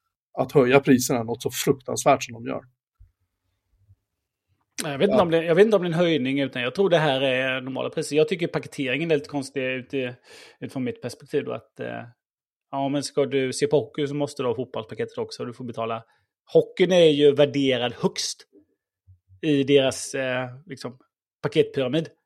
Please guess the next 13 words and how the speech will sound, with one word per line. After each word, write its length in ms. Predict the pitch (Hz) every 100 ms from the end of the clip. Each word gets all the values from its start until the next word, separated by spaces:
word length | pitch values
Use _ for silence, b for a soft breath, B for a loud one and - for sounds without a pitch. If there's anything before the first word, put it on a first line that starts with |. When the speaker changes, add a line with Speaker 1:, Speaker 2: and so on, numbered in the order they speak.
| _ _ -
Speaker 2:
Längst 380 | 165 190 165 -
upp 220 | 143 -
på 100 | 135
det 220 | 131 131
totala 440 | 131 131 123 120
gottiga, 380 | 120 131 - 120
då 80 | 135
lägger 200 | 139 135
vi 80 | 131
på, 380 | - 131 120 120
eh, 160 | 113
hockeyn. 340 | 117 - 135
Så 140 | 135